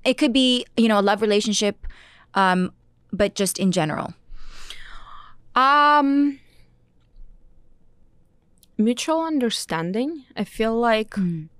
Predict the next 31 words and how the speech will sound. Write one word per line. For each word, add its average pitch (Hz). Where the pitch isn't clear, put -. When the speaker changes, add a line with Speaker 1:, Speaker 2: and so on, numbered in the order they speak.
Speaker 2:
people 214
don't 190
listen 190
to -
each 240
other, 262
or 202
they 190
listen 202
to 180
speak -
back, 185
and 202
they 196
don't 196
Speaker 1:
Mm. 185
Speaker 2:
actually 190
listen 185
to -
understand 180
the 233
other 247
human 254
being. 277
Speaker 1:
Wow. 165
Speaker 2:
So -
whether 220
it's 214
a 190
friendship, 269
uh, 180